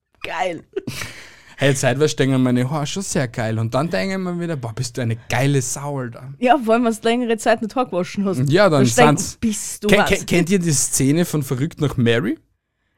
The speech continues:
Speaker 2: Wo sie so, na,
Speaker 1: Na.
Speaker 2: wo sie Sperma vom Ohr aber holt und dann
Speaker 1: Ja,
Speaker 2: sie
Speaker 1: ja.
Speaker 2: in die Haare schmiert. So ähnlich schauen meine Haare
Speaker 1: Na,
Speaker 2: aus.
Speaker 1: du schaust zeitweise aus wie Jimmy Neutron.
Speaker 2: Oder so, ja. So eine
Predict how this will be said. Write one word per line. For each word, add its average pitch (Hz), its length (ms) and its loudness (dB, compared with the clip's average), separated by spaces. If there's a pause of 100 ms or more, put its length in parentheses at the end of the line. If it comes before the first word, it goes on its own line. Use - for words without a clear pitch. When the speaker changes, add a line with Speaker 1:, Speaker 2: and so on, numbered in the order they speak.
(120)
Speaker 2:
Wo 135 160 8
sie 135 140 6
so, 135 340 6 (1300)
na, 160 180 6
Speaker 1:
Na. 208 80 6
Speaker 2:
wo 170 120 6
sie 147 180 2
Sperma 165 400 2
vom 143 180 0
Ohr 139 160 2
aber 131 180 2
holt 127 200 2
und 113 120 -2
dann 127 120 4
Speaker 1:
Ja, 285 80 6
Speaker 2:
sie 320 60 8
Speaker 1:
ja. 370 80 8
Speaker 2:
in 339 40 4
die 123 80 4
Haare 127 140 2
schmiert. 107 260 -4 (460)
So 143 240 2
ähnlich 131 340 -2
schauen 113 180 2
meine 107 300 -2
Haare 104 180 -4
Speaker 1:
Na, 240 120 6
Speaker 2:
aus. 233 80 2
Speaker 1:
du 233 80 -2
schaust 226 320 2 (120)
zeitweise 220 440 2
aus 208 100 0
wie 214 60 -2
Jimmy 220 280 2
Neutron. 190 540 -2 (1080)
Speaker 2:
Oder 294 340 2
so, 247 200 2
ja. 190 520 4 (240)
So - 160 -2
eine 139 260 0